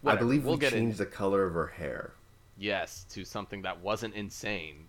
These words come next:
Speaker 2: Yeah.
Speaker 1: How do you have time to dye your hair on a spaceship? Okay, tell me this.
Speaker 2: I don't know. People find time to do their nails
Speaker 1: Yeah,
Speaker 2: during
Speaker 1: unless
Speaker 2: coronavirus.
Speaker 1: Ah, okay, that's fair. Nails, do nails take longer?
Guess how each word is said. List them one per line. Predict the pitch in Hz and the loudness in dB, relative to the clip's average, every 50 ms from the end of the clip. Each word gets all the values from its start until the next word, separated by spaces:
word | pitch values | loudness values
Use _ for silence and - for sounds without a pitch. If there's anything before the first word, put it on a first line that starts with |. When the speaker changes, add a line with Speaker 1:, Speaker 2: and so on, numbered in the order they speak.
| - _ - | -20 _ -10
Speaker 2:
Yeah. | 80 82 - | -6 8 10
Speaker 1:
How | 156 190 | 10 10
do | 220 | 12
you | 226 | 10
have | 214 175 | 6 6
time | - - 196 175 | 6 4 4 4
to | 151 156 | 4 2
dye | 131 147 135 131 | 4 6 6 6
your | 135 127 120 117 | 6 4 2 2
hair | 117 123 117 110 | 4 4 4 4
on | 101 98 95 | 4 2 0
a | 92 | -4
spaceship? | - - 107 92 90 - - 80 - - - 90 | -6 -6 -6 -6 -6 -8 -12 -14 -14 -12 -14 -8
Okay, | - 110 104 107 | -4 -4 -4 -4
tell | 104 - 117 110 | -2 -2 -2 -2
me | 101 98 90 | -2 -4 -8
this. | - 73 80 - - - - - - | -8 -10 -12 -12 -14 -14 -16 -8 -6
Speaker 2:
I | 117 120 | -2 0
don't | 131 156 170 | 4 4 6
know. | 147 143 151 156 | 6 6 4 2
People | 156 - 151 143 - 143 143 | 2 2 2 2 2 0 0
find | 139 - 147 143 143 135 | 2 4 4 6 6 4
time | 123 131 131 143 147 | 4 4 6 6 4
to | 131 | 4
do | 120 117 123 120 | 2 2 4 4
their | 120 113 | 4 4
nails | 107 107 101 110 135 151 135 123 | 4 4 4 4 4 4 2 0
Speaker 1:
Yeah, | 113 87 | 0 0
Speaker 2:
during | 104 104 104 101 - | 2 2 2 0 0
Speaker 1:
unless | 95 90 107 123 117 120 - | -2 0 0 2 2 2 0
Speaker 2:
coronavirus. | 85 107 - - - - - - - - _ - - - - - - - | 0 -2 -6 -10 -18 -20 -20 -20 -20 -20 _ -20 -20 -20 -20 -20 -16 -8
Speaker 1:
Ah, | - 113 123 | -6 -4 -4
okay, | 143 143 - 98 95 101 - - _ _ - - | -4 -4 -6 -10 -10 -10 -14 -20 _ _ -16 -8
that's | - 120 - | -8 -8 -8
fair. | - - 82 80 87 - _ _ _ _ _ - - - - 101 | -8 -12 -14 -14 -14 -16 _ _ _ _ _ -20 -20 -20 -16 -12
Nails, | 95 92 92 98 - - - - - 95 | -10 -8 -8 -8 -8 -10 -18 -20 -20 -12
do | 92 113 123 | -10 -6 -4
nails | 143 156 165 175 - | -4 -2 -4 -4 -4
take | - 185 175 - | -4 -6 -6 -4
longer? | 180 175 175 180 180 185 190 | -4 -4 -4 -4 -6 -10 -12